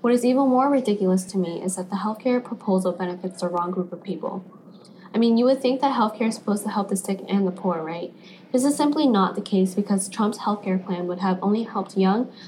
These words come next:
wealthy insurers. This plan will also give massive tax cuts to rich people.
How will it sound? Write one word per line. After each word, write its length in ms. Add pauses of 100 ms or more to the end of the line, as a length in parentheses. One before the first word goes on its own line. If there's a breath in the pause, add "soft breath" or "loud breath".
(120 loud breath)
wealthy 360
insurers. 540 (320 loud breath)
This 180
plan 220
will 100
also 300
give 220
massive 360
tax 340
cuts 380
to 140
rich 320
people. 400